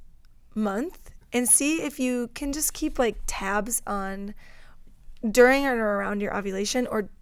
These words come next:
during or around your menstruation,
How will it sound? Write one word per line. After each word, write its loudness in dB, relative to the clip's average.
during 0
or 6
around 0
your -2
menstruation, -2